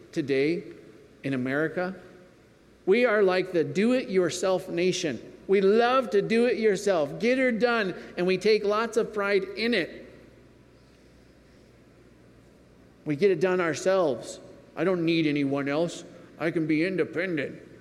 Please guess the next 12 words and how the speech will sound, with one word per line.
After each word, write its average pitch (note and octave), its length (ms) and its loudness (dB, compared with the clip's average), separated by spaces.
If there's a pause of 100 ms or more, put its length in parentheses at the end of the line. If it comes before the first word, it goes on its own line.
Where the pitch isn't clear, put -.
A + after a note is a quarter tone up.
(280)
I C#3 80 -6
can C3+ 140 -6
make F3 200 -2
it D#3+ 100 0
happen. D3 500 -6 (1040)
And D3 120 -2
that's F3 200 0
exactly F3 540 0
what D3+ 220 -2
the D#3+ 80 -4
temptation E3 760 -6
is C#3+ 280 -6